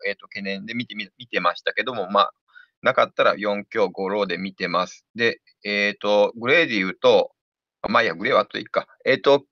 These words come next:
あ、いや、どうしようか。まあいいか。うん。グレーで言うと、まあ、六、七、八っていうのは、まあ、えーっと、まあ、八まで入れるかどうしようか。まあ、二周目かなと思ってる。うん。で、えーっと、そこをしっかりたたい、叩いてた九番さんっていうのは、すごく印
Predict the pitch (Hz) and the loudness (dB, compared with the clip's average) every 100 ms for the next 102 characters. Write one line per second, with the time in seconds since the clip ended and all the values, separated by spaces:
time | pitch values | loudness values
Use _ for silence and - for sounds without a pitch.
0 | _ _ _ 101 92 98 87 90 98 - | _ _ _ 0 2 4 2 0 -4 -4
1 | - - 95 - - - _ _ 110 113 | -6 -4 -4 -2 -4 -4 _ _ -6 -6
2 | - - - 117 185 143 113 104 95 107 | -8 -18 -8 2 4 4 4 4 6 6
3 | 127 139 165 131 - 123 120 139 - 98 | 4 2 0 0 -4 -10 -8 -8 -6 -4
4 | 92 90 87 104 98 - _ 95 92 92 | 0 0 0 0 -2 -2 _ -2 0 0
5 | - 90 - 95 _ - _ _ _ - | -4 -8 -8 -16 _ -20 _ _ _ -20
6 | 85 85 85 90 113 98 98 123 - 92 | -12 -8 -4 -2 0 0 2 2 2 2
7 | 110 98 87 76 _ _ 101 95 107 135 | 2 2 2 0 _ _ 0 0 0 -4
8 | 135 117 104 110 - 104 104 - 113 90 | -4 -2 2 2 0 -2 -4 -4 -4 -4
9 | - - 101 90 - _ _ - 147 - | -6 -6 -4 -4 -6 _ _ 0 0 0
10 | - _ 120 139 127 151 180 - - 151 | -14 _ -6 -4 -6 0 0 0 -2 -2
11 | 120 131 135 - 131 139 107 120 107 131 | -2 -6 -8 -6 2 2 4 0 0 0
12 | 123 123 123 131 131 107 90 98 95 - | 4 4 4 -2 -4 -12 -8 -4 -4 -4
13 | 117 - 67 107 | -16 -18 -14 -12